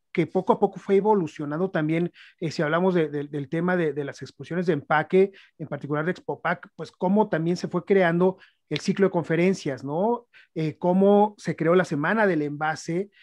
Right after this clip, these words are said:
eh, que incluía las conferencias de ame, el congreso de ame, la premiación de Envase Estelar,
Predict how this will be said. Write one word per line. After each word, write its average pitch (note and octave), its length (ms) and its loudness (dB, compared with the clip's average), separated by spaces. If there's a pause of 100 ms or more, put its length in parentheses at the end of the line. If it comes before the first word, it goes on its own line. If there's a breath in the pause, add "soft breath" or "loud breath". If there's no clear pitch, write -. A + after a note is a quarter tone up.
(200 soft breath)
eh, D3+ 360 -2
que D3+ 160 2
incluía D3+ 640 0
las D3 240 -8
conferencias F3+ 760 0
de F3 100 2
ame, F3 380 -2
el G3+ 200 0
congreso E3+ 400 -4
de E3 100 2
ame, E3+ 360 0 (260 soft breath)
la F3+ 240 2
premiación E3+ 560 2
de E3 80 -2
Envase D3+ 280 -6
Estelar, D#3+ 520 0